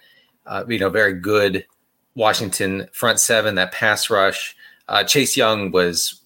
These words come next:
you know, in Burrow's grill from, you know, minute one, and, and he had that big hit on Burrow at the, uh, goal line. Um, but other than that, it was, uh, they were keeping Burrow clean for the most part.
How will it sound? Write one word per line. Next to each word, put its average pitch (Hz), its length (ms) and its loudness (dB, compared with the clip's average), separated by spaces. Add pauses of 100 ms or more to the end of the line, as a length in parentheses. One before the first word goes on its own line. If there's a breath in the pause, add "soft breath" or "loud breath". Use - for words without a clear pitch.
you 104 100 -8
know, 90 140 2
in 98 460 -2
Burrow's 92 440 2
grill 87 400 2
from, 87 500 -4
you 107 80 -8
know, 90 100 0
minute 90 320 2
one, 90 520 0
and, 87 260 0
and 87 180 -6
he 90 80 -6
had 90 220 -2
that 87 160 0
big 92 180 0
hit 104 280 0
on 95 120 -2
Burrow 90 300 2
at 85 240 -2
the, 85 240 -4
uh, 87 200 -4
goal 98 260 2
line. 85 320 2 (600 loud breath)
Um, 92 440 2
but 107 460 0
other 120 260 2
than 92 140 -2
that, 101 340 2
it 95 180 -2
was, 92 300 0
uh, 87 560 2 (120)
they 107 140 2
were 95 120 4
keeping 98 420 -4
Burrow 92 260 2
clean 135 360 0
for 131 100 -4
the 123 60 0
most 120 280 0
part. 107 340 2